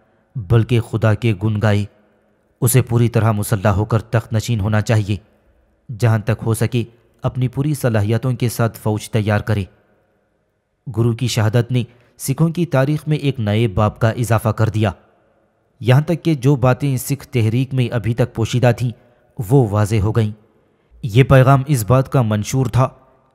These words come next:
कि आदिलाना जज्बात जंगजोई को इरादतन और बतदरीज मुनज़्ज़म किया जाए। सिख मज़हब को सिपाहियाना मज़हब बनाया जाए और गुरु एक मुक़द्दस मुजाहिद की हैसियत इख्तियार कर ले। इस्लाम की तरह जिहाद को मजहबी फ़राइज़ में शामिल करके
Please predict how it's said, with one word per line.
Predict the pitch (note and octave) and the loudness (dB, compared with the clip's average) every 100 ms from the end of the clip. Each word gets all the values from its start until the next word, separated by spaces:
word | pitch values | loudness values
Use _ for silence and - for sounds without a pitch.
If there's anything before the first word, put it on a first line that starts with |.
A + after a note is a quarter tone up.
| _ - | _ 2
कि | D#3+ | 2
आदिलाना | C#3+ C#3+ D3+ E3 D#3+ D3 | 4 4 4 2 2 2
जज्बात | B2+ A2+ G2 C3+ | 2 2 2 2
जंगजोई | C#3 G#2+ B2 A2 B2+ C#3+ | 0 2 0 2 4 2
को | E3 D3 _ _ _ | 0 -6 _ _ _
इरादतन | C3+ C3 D3 D#3+ E3+ | 2 4 4 2 2
और | D3+ D3 | 2 2
बतदरीज | A2 A#2 A#2+ G#2+ A#2 A2+ - | 2 2 2 2 2 0 -2
मुनज़्ज़म | G#2+ A2 G2 A2 | 0 2 2 0
किया | G#2 A2 | 2 0
जाए। | G#2+ G#2+ G#2 - _ _ _ _ _ _ _ | 2 2 0 -6 _ _ _ _ _ _ _
सिख | - E3+ D#3 | -4 -2 2
मज़हब | C#3 B2 D#3+ | 2 2 0
को | - E3 | -2 -4
सिपाहियाना | C#3+ A2+ A#2+ A2+ B2 B2 | -4 0 2 2 2 2
मज़हब | A2 G2+ A2 F#2+ | 0 0 0 0
बनाया | A2+ A2+ A#2 | 2 2 4
जाए | B2 B2 B2+ - _ _ _ - | 4 2 0 -8 _ _ _ 0
और | C3+ C3 | 2 2
गुरु | F#2+ B2+ D3+ D3+ | 2 0 0 0
एक | C#3+ | -2
मुक़द्दस | G#2+ G2+ - A#2+ G2 B2+ - | -2 -4 0 0 2 0 -2
मुजाहिद | G2+ G2+ A2+ G#2 A2+ | -4 0 2 0 -2
की | B2+ | -2
हैसियत | G2 G2+ A#2+ A2+ - | 0 0 0 -2 -2
इख्तियार | C3 - A2+ | -4 0 0
कर | G#2 A2 | 2 0
ले। | G2 F#2+ _ _ _ _ _ _ - | 0 -6 _ _ _ _ _ _ -10
इस्लाम | B2+ A#2 A#2+ B2 | -6 0 0 0
की | C#3 | -2
तरह | B2+ A#2+ C#3+ - _ _ _ | 2 2 0 -4 _ _ _
जिहाद | G#2+ A#2 G#2 C3+ D3 | -6 0 2 2 0
को | E3 C3+ | -2 0
मजहबी | A2 G2+ A#2 | 0 0 0
फ़राइज़ | C3 A2+ A2 A2 G2+ | 0 0 2 0 0
में | |
शामिल | A2+ A#2 A2+ A2+ | 0 0 2 2
करके | A#2+ A2 B2+ | 2 2 -2